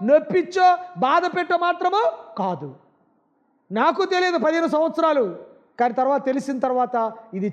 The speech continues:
చేస్తూ ఉన్నాను. దేవుడి కొద్ది మాటలు దీవించును గాక. చిన్న ప్రార్థన చేసుకుందాం. కృపామయుడా, మహోన్నతుడా, మీకు స్తోత్రాలు, వందనాలు. ఈ వాక్యం విన్న బిడ్డలందరినీ మీరు దీవించండి. మీ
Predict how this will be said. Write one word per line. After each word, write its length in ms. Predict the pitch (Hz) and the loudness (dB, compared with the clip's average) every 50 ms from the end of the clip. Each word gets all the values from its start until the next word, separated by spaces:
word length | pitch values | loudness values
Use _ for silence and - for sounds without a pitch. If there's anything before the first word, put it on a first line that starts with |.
| - 190 | -4 -4
చేస్తూ 260 | 185 165 - - 165 143 143 | -6 -6 -8 -12 -12 -12 -12
ఉన్నాను. 280 | 131 135 131 127 127 _ _ _ _ _ _ _ _ _ _ _ - | -14 -18 -20 -20 -20 _ _ _ _ _ _ _ _ _ _ _ -4
దేవుడి 300 | 165 220 240 247 240 - | 0 2 2 2 0 0
కొద్ది 160 | 233 226 240 | -2 -2 0
మాటలు 300 | 233 233 233 226 226 220 190 214 | -2 -2 -2 -4 -4 -6 -4 -4
దీవించును 380 | 214 202 196 165 - 190 180 | -4 -4 -6 -8 -10 -12 -10
గాక. 160 | 175 180 175 165 160 - | -10 -8 -10 -6 -4 -4
చిన్న 100 | 214 214 208 214 | -4 -4 -4 -4
ప్రార్థన 300 | 208 202 208 180 160 185 170 - | -4 -4 -4 -4 -6 -8 -8 -8
చేసుకుందాం. 420 | 175 160 - - - 147 139 143 139 _ _ _ _ _ _ _ - | -10 -12 -12 -14 -18 -18 -18 -18 -20 _ _ _ _ _ _ _ -4
కృపామయుడా, 540 | - 269 - 339 320 320 311 311 302 302 294 294 277 | -2 0 2 2 2 2 2 2 2 2 2 0 0
మహోన్నతుడా, 540 | 277 262 226 254 247 247 240 247 247 233 226 220 | 0 0 0 0 0 0 -2 -2 -2 -2 -2 -2
మీకు 120 | 214 208 180 - | -4 -6 -6 -4
స్తోత్రాలు, 440 | - 220 220 214 214 208 196 190 175 180 | -4 -2 -2 -2 -2 -4 -2 -2 -2 -4
వందనాలు. 420 | 175 160 165 160 156 147 143 143 - _ _ _ _ _ _ _ _ _ _ _ _ _ _ _ _ - | -6 -8 -10 -14 -14 -16 -18 -20 -20 _ _ _ _ _ _ _ _ _ _ _ _ _ _ _ _ -8
ఈ 60 | 180 196 | -2 2
వాక్యం 380 | 208 247 269 269 269 277 262 254 | 2 4 2 2 2 0 0 0
విన్న 140 | 269 262 269 | 0 -2 -2
బిడ్డలందరినీ 640 | 226 254 254 269 262 262 262 269 269 247 277 254 269 247 226 | 0 0 0 0 0 0 0 0 0 0 0 0 0 -2 -4
మీరు 80 | 202 165 190 | -4 -4 -4
దీవించండి. 580 | 185 175 165 165 160 - - 143 131 127 131 135 _ _ _ _ _ _ _ _ _ _ _ - | -4 -4 -6 -8 -10 -12 -14 -16 -16 -16 -20 -20 _ _ _ _ _ _ _ _ _ _ _ -6
మీ 80 | 190 | -4